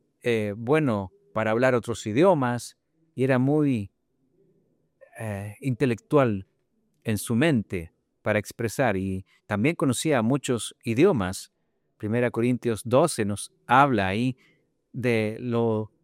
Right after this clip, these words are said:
de hablar muchos idiomas. Algunos de ustedes hablen más de un idioma. Pablo no es, no era como yo, que hablo solo un idioma. Él podía hablar griego, eh, y estas cartas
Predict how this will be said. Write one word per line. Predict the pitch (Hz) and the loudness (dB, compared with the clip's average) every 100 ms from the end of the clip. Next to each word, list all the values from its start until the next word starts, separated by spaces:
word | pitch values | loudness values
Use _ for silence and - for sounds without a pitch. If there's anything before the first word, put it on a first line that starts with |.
| _ _ _ - | _ _ _ -14
de | 107 120 | -4 0
hablar | 120 175 180 | 2 2 2
muchos | 190 160 120 | -2 -2 2
idiomas. | 131 180 233 104 90 - | 2 4 2 -2 -6 -8
Algunos | 95 110 120 | -4 -2 -2
de | |
ustedes | 104 196 175 107 | 2 4 4 2
hablen | 110 110 107 | 0 0 0
más | 107 113 110 | -2 -2 -2
de | 110 | -2
un | 113 | 0
idioma. | 110 151 139 85 82 _ _ _ _ _ _ _ _ _ _ _ _ | 0 -2 -2 -4 -10 _ _ _ _ _ _ _ _ _ _ _ _
Pablo | - 147 160 104 85 - _ _ _ _ | 2 4 4 0 -4 -10 _ _ _ _
no | 131 127 | -4 -4
es, | - _ - | -4 _ -4
no | 131 | 0
era | 143 | 0
como | 135 113 95 95 | 0 -2 -2 0
yo, | 139 156 117 | 4 4 2
que | - | 0
hablo | 107 113 110 | 0 0 0
solo | 131 117 | 0 0
un | 107 | 0
idioma. | 117 160 101 85 - _ _ _ _ _ | 2 2 2 -4 -12 _ _ _ _ _
Él | - 139 | -4 0
podía | 147 135 156 139 | 2 2 4 2
hablar | 107 113 117 98 98 | 2 0 0 -2 -6
griego, | 113 117 180 147 90 80 - _ _ _ - | -4 2 2 2 -2 -12 -18 _ _ _ -18
eh, | 98 _ _ - | -18 _ _ -6
y | 120 | -6
estas | - - | -6 -6
cartas | - 170 - 101 - | 0 0 0 -8 -8